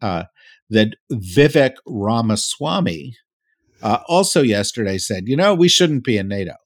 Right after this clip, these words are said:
Let's get out of nato." Um, so this is, you know, this, this kind of virus of, uh, national security insanity seems to be spreading through this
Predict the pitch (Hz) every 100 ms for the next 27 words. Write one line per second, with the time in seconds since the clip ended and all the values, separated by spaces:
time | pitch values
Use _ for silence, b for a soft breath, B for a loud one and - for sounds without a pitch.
0 | - 170 - 202 160 131 101 101 101 -
1 | _ _ _ _ _ _ _ - 113 113
2 | 110 113 - 131 123 123 120 - - 135
3 | 110 104 110 - 120 117 - 139 131 95
4 | 92 _ _ _ _ _ _ - 85 110
5 | 127 131 107 82 107 - - 113 95 95
6 | - - - 107 110 117 107 123 107 -
7 | - 107 92 85 - 117 113 120 85 82
8 | - - 123 107 110 92 87 - - 107
9 | 104 104 90 87 - 101 92 71 71